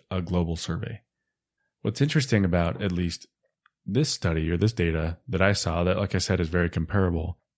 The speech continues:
is that the averages for those that felt either extremely worried or very worried about climate change were especially high in the global south. So in the Philippines,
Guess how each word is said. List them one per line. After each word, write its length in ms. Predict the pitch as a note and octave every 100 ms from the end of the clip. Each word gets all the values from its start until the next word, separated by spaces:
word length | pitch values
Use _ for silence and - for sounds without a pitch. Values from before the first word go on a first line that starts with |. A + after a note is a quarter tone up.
| _ _
is 200 | - A2
that 180 | G#2 G#2
the 160 | - - -
averages 880 | A#2+ D#3+ C3 F2 D2+ E2 E2+ G2 - _
for 140 | - G2
those 240 | G2 F#2+
that 180 | G2+ F2+
felt 260 | G2+ G2
either 220 | - F2+ F2
extremely 640 | - - - A#2+ B2 A#2+
worried 400 | A2 A2+ A2+ G#2+
or 140 | F2
very 280 | D#2+ F#2+ G#2
worried 240 | G2+ F#2+
about 200 | F2+ F#2
climate 280 | - F2 F2+
change 440 | - F2+ E2+ E2 E2+ _ _ _ _ _ _ -
were 420 | G2+ G2 F#2 - -
especially 800 | G2 - - D#3 F#3+ - F#2 E2
high 520 | E2 E2 E2 D#2+ E2 _ _ _ _ _ -
in 160 | G#2
the 100 | F#2+
global 340 | F2+ F#2+ F2+ E2+
south. 560 | - - - - - - - _ _ -
So 300 | - G2 F#2+
in 160 | G#2
the 100 | F#2
Philippines, 840 | - G#2+ A2 - G#2 G2 F#2 F#2+